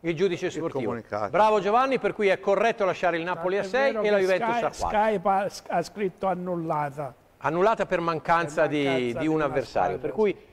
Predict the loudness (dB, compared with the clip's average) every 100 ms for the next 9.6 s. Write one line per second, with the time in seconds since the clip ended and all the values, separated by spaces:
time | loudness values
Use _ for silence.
0 | _ 0 2 4 2 2 -2 2 2 2
1 | 2 2 0 0 0 0 0 0 0 -2
2 | -4 -2 0 0 0 -4 0 -2 0 -2
3 | -2 -6 -4 -2 0 0 -2 0 0 0
4 | -2 -12 _ -6 0 2 2 2 0 0
5 | 0 -2 0 -2 -4 0 2 2 0 0
6 | 0 0 -2 -4 -4 -8 -4 -2 -2 -4
7 | _ -14 -4 -2 -2 -2 0 2 0 2
8 | 0 -2 -4 -4 -2 -2 0 0 0 -2
9 | -4 -6 -6 -6 -6